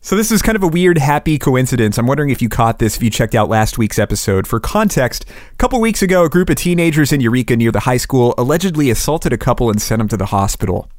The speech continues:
Messed up, I know. And sarcastically, when bringing that up out of my head, I made up this opposite group of kids going around offering free hugs and kindness. So after I released that episode, lo and behold, I'm driving northbound on my way to a soccer game, and in front of the courthouse in Eureka, what do I see?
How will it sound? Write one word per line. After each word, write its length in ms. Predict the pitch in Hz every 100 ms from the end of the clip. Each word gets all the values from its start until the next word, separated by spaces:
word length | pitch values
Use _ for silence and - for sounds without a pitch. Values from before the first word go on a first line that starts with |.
| - - -
Messed 420 | 120 110 107 -
up, 220 | 110 95 92
I 100 | 95
know. 260 | 101 92 - - -
And 300 | - 117 110
sarcastically, 840 | - 131 123 165 180 170 160 160 135
when 160 | 123
bringing 260 | 113 120 110
that 160 | 98
up 120 | 107 107
out 120 | 107
of 40 |
my 120 | 104
head, 180 | 101 110
I 60 | 104
made 160 | 107
up 140 | 107 -
this 180 | 104 - -
opposite 480 | 127 180 - 208
group 240 | 196 214 208
of 100 | 196
kids 520 | - 208 208 202 - -
going 180 | 156 151
around 300 | 143 147 131
offering 340 | 139 147 127
free 220 | - 135
hugs 400 | 117 120 127 113
and 120 | 107
kindness. 840 | 101 - 117 135 147 156 165 - - -
So 340 | - - 123 110 - - -
after 200 | 165 185
I 40 |
released 420 | 170 143 170 -
that 160 | - 143
episode, 600 | 143 156 139 127 113 107
lo 180 | 123 147
and 80 | 143
behold, 260 | 131 123
I'm 80 | 113
driving 320 | 113 117 123
northbound 580 | 113 110 107 107 104 101
on 80 | -
my 100 | 101
way 100 | 101
to 120 | 104
a 40 | 101
soccer 380 | - 98 101 104
game, 300 | 98 95 95
and 100 | 101
in 120 | 104
front 220 | - 143
of 60 | 139
the 80 |
courthouse 560 | 123 - 123 110 110 101
in 60 | 110
Eureka, 340 | 101 101 98
what 80 | 107
do 80 | 113
I 80 |
see? 320 | 135 156 190